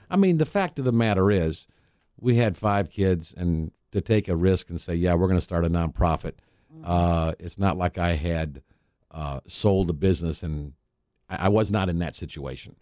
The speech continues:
Speaker 2: Right.
Speaker 1: I was in a situation where, you know, we had five kids still school age, and there was a lot of risk involved. But I, I, I have to tell you,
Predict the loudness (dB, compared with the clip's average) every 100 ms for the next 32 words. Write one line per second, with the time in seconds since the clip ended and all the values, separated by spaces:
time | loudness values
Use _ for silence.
0 | -4 0 0 0 0 0 0 0 -2 2
1 | 0 0 -2 -4 -6 _ _ _ 0 0
2 | -2 -4 -6 -8 _ -2 -2 -2 -2 -2
3 | -4 -4 -2 0 2 0 -4 -8 -14 -14
4 | _ _ _ 0 2 2 2 0 0 -2
5 | -4 -12 -10 -10 -12 -10 -2 2 2 0
6 | -6 _ _ _ _ -12 -12 -14 _ _
7 | _ -4 0 0 -2 -4 0 2 2